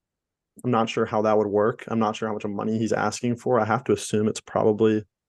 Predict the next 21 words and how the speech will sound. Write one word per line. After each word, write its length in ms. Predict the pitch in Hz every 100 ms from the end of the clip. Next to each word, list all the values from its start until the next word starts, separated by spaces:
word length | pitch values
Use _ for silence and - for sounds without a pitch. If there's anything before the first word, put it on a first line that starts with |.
| _ _ _ -
near 520 | 107 107 107 107 107
or 240 | 104 107 -
at 280 | 110 107
Jeremy 300 | 117 117 113
Grant 260 | 113 117 104
money, 280 | 101 107 127
so, 140 | -
like, 160 | 107 113
thirty 300 | - 107 107
million. 500 | 101 104 117 135 135 _ _ -
Again, 400 | 120 107 113 113
that's 240 | 110 101
not 300 | 117 107 107
like 160 | 117 107
thirty 260 | - 107 107
million 500 | 104 104 104 104 104
was 480 | 104 101 101 101 - - 127
five 300 | - 107 104
years 220 | 110 104
ago. 300 | 104 104 104
That's 440 | 104 104 - -